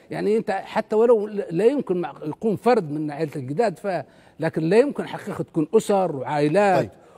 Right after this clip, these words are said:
Speaker 1: ومناطق مش عارف شنو الغربيات أبو هادي وكذا
Speaker 2: طيب،
Speaker 1: وكذا.
Speaker 2: اسمح لي، أنا
Speaker 1: يعني لما
Speaker 2: أنتقل
Speaker 1: ينتشر
Speaker 2: لباقي
Speaker 1: الوضع
Speaker 2: الضيوف.
Speaker 1: بهذا الشكل ما تقوليش والله في جريمة.
Speaker 2: طيب.
Speaker 1: الجريمة هذه تكون محصورة في مكان محدد
Speaker 2: مم.
Speaker 1: معين،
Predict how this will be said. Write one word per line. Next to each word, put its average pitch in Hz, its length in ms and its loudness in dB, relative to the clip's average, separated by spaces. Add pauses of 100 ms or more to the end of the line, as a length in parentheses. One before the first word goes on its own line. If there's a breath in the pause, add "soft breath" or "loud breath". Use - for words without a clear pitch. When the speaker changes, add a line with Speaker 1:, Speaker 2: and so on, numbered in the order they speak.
Speaker 1:
ومناطق 180 800 2
مش 160 160 -8
عارف 180 220 -4
شنو 185 160 -2
الغربيات 160 680 0
أبو 147 260 -4
هادي 180 220 -2
وكذا 135 200 -4
Speaker 2:
طيب، 160 100 -4
Speaker 1:
وكذا. 175 160 -4
Speaker 2:
اسمح 175 120 -2
لي، 151 140 0
أنا 135 140 -2
Speaker 1:
يعني 208 140 6
لما 247 260 4
Speaker 2:
أنتقل 269 60 -2
Speaker 1:
ينتشر 240 300 -2
Speaker 2:
لباقي 175 180 0
Speaker 1:
الوضع 214 220 2
Speaker 2:
الضيوف. 170 180 4
Speaker 1:
بهذا 226 100 2
الشكل 240 340 -4
ما 175 80 -6
تقوليش 233 360 -6
والله 247 240 0
في 208 100 -4
جريمة. 196 420 -2 (240 soft breath)
Speaker 2:
طيب. 143 160 4
Speaker 1:
الجريمة 262 240 4
هذه 226 120 4
تكون 233 240 0
محصورة 247 460 4
في 202 120 -2
مكان 185 320 -2
محدد 214 640 0
Speaker 2:
مم. 160 80 -4
Speaker 1:
معين، 233 520 0